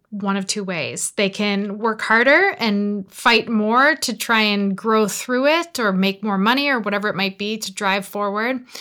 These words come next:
Or they can get really strategic and they can tap into the leader that they're called to be so that they can then build the business that allows for the freedom and prosperity that they're really seeking, because behind every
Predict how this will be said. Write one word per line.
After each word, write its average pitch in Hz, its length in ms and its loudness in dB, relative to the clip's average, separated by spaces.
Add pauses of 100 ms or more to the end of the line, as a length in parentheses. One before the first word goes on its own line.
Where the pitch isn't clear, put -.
(440)
Or 302 480 6
they 247 140 0
can 240 140 -2
get 247 140 0
really 233 200 0
strategic 196 840 -4
and 214 180 -2
they 202 140 -2
can 202 240 -2
tap 220 340 2
into 247 220 0
the 220 120 -2
leader 220 280 0
that 226 180 -4
they're 220 220 0
called 214 300 0
to 190 100 -8
be 240 320 0 (500)
so - 140 2
that 196 140 2
they 220 120 2
can 220 240 2
then 226 400 0
build 214 380 0
the 202 40 -4
business 196 520 -2
that 202 180 -4
allows 190 340 2
for - 140 -6
the 196 80 -4
freedom 202 340 -4
and 190 140 -4
prosperity 190 560 -2
that 185 200 -6
they're 196 120 -2
really 185 300 -4
seeking, 226 420 -2
because 185 400 -4 (360)
behind 214 540 2
every 196 600 0